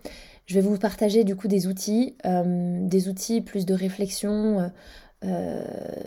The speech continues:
de questionnement, d'introspection et des outils de vraiment mise en pratique, méditation guidée, euh, outils, euh, qui incluent le corps pour, euh, pour avancer sur cette question d'amour de soi. Voilà,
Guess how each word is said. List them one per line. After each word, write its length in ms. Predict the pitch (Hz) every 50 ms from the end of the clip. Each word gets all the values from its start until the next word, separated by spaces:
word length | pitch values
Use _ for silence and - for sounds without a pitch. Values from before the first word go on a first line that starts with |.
| - - - - - -
de 100 | 180 185 185
questionnement, 680 | - 220 202 190 - - 214 196 190 196 202 214 208
d'introspection 1000 | 190 185 185 - 196 190 - 202 190 - - - 214 233 254 254 254 254 247 - -
et 160 | 202 208 214
des 240 | 190 196 190 180 185
outils 360 | 185 - - - 254 247 240 -
de 340 | 185 185 190 185 185 180
vraiment 360 | 180 180 180 190 202 208 214 226
mise 180 | 226 214 190
en 60 | 190
pratique, 500 | 185 - 190 185 - - 233 233 - - - - - - - - - - -
méditation 540 | 190 196 185 208 208 214 196 190 - 202 196
guidée, 580 | 185 175 165 185 180 180 185 190 196 208 - -
euh, 340 | 180 180 175 180 175 175 185 - - - - - - - - _ _ _ - - -
outils, 460 | 226 214 190 - - - 214 220 208
euh, 80 | 185 180
qui 180 | 180 - - 185
incluent 260 | 185 185 - - 208
le 120 | 190 190
corps 320 | 190 - 190 214 - - -
pour, 260 | - 185 185 180 170
euh, 140 | 165 - 185 185 - - - - - - - - - - -
pour 160 | - 277 294
avancer 380 | 277 233 226 208 196 - 254
sur 160 | 254 - - -
cette 200 | - 196 190 190
question 280 | 196 185 190 - 233
d'amour 240 | 220 196 190 190 190
de 80 | 185 170
soi. 220 | - - - - _ _ _ _ - - - - - - - - - - - _ _ _ _ - - _ _ _ _ _ _ _ _ - -
Voilà, 380 | 180 226 202 180 170 - -